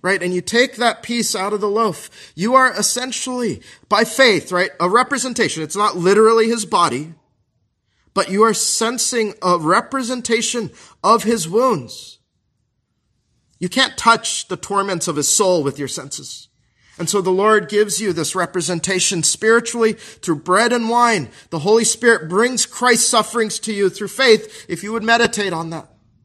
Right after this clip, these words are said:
And so having come to the supper this morning, and we've seen the wounds of Christ afresh, we've seen him broken, we've seen his blood poured out of his wounds, so to speak, you are to take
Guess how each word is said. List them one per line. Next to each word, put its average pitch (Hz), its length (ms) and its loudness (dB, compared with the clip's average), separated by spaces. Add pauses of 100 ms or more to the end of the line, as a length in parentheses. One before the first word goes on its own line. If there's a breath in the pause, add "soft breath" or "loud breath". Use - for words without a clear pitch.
(1300 soft breath)
And 180 120 0
so 233 140 8
having 233 320 2
come 262 220 -2
to 277 60 0
the 240 120 2
supper 233 300 0
this 202 220 -2
morning, 226 340 2
and 160 140 -2
we've 208 180 -2
seen 269 360 0
the 247 80 4
wounds 226 260 0
of 190 120 -10
Christ 214 340 0
afresh, - 680 -2
we've 170 140 2
seen 277 320 4
him 233 160 2
broken, 214 360 4
we've 202 140 2
seen 302 320 2
his 226 140 0
blood 220 340 2
poured 285 380 4
out 262 160 4
of 247 60 2
his 247 140 0
wounds, 247 280 -2
so 208 160 0
to 190 80 -6
speak, 175 560 -8 (760)
you 190 120 0
are 240 100 4
to 233 120 -6
take 233 680 0